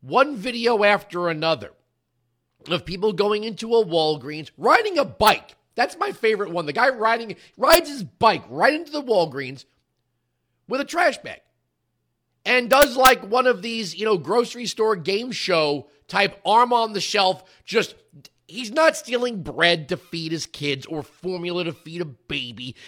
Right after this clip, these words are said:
It's not like a single, you know, mom who's in recovery from drugs is trying to put her life back and she doesn't have any money to get formula to feed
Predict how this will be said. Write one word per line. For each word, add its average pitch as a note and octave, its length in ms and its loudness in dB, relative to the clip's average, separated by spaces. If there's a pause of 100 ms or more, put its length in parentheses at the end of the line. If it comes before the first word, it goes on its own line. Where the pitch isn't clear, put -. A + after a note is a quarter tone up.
(100)
It's F3 200 -14
not G#3+ 240 2
like A3 220 -2
a G#3 100 -6
single, F#3+ 840 -4 (200)
you F3 140 -4
know, F#3 200 -4 (240)
mom F3 760 -2
who's F#3 220 -4
in F3+ 260 -8
recovery F#3 840 -8
from D#3+ 360 -8
drugs E3+ 560 -4
is E3+ 100 -8
trying F#3 260 -6
to F3 60 -4
put G#3+ 320 -4
her G#3 100 -4
life F3 420 -4
back F#3 280 -6
and E3+ 120 -6
she D3+ 120 -14
doesn't F3 240 -10
have F3 200 -4
any G3 140 -6
money F#3+ 460 -8
to F#3 100 -2
get D#3 260 -6
formula G#3+ 460 -4
to F#3 100 -4
feed C#4 280 -2